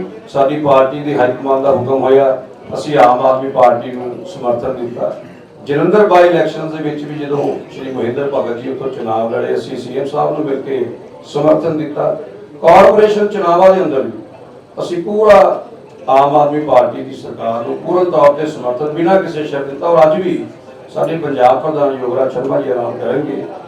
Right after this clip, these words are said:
ਸੋ ਮੈਂ ਇਸ ਗੱਲ ਦਾ ਤਾਂ ਵਿਸ਼ਵਾਸ ਦਿਵਾ ਰਿਹਾ, ਸੀ already ਲੱਗੇ ਹੋਏ ਹਾਂ ਡਟ ਕੇ, ਕਿਉਂਕਿ ਫੇਅਰ ਪਾਲਿਸੀ ਬਿਲਕੁਲ ਲੋਕਾਂ ਦੇ ਹਿੱਤਾਂ 'ਚ ਫੈਸਲੇ ਜਿਹੜੇ ਆ, ਇਸ ਗੱਲ ਨੂੰ ਪ੍ਰਭਾਵਿਤ ਕਰਕੇ ਅਸੀਂ ਲੋਕ ਇੱਥੇ ਬੈਠੇ ਹਾਂ।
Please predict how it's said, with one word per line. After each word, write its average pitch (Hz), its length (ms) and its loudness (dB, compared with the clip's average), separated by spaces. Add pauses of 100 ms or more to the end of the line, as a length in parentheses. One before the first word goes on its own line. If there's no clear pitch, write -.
(280)
ਸੋ 147 140 -12
ਮੈਂ 139 460 2 (520)
ਇਸ 156 200 2
ਗੱਲ 170 220 4
ਦਾ 175 80 4
ਤਾਂ 180 140 4
ਵਿਸ਼ਵਾਸ 143 420 2
ਦਿਵਾ 127 280 4
ਰਿਹਾ, 147 120 4
ਸੀ 156 160 -2
already 160 480 4 (540)
ਲੱਗੇ 359 240 4
ਹੋਏ 156 140 4
ਹਾਂ 147 80 0
ਡਟ - 260 0
ਕੇ, - 320 -4 (460)
ਕਿਉਂਕਿ 185 480 -4 (200)
ਫੇਅਰ 202 300 8
ਪਾਲਿਸੀ 170 500 2 (640)
ਬਿਲਕੁਲ 202 320 2
ਲੋਕਾਂ 165 360 0
ਦੇ 175 60 0
ਹਿੱਤਾਂ 151 360 2
'ਚ - 120 -6
ਫੈਸਲੇ 151 380 -2
ਜਿਹੜੇ 143 400 -4
ਆ, - 40 -14 (380)
ਇਸ 202 240 0
ਗੱਲ 190 160 6
ਨੂੰ 196 100 0
ਪ੍ਰਭਾਵਿਤ 156 480 2
ਕਰਕੇ 156 380 -4
ਅਸੀਂ 139 200 -6
ਲੋਕ 135 220 -2
ਇੱਥੇ 131 180 -4
ਬੈਠੇ 135 360 -4
ਹਾਂ। 135 140 -6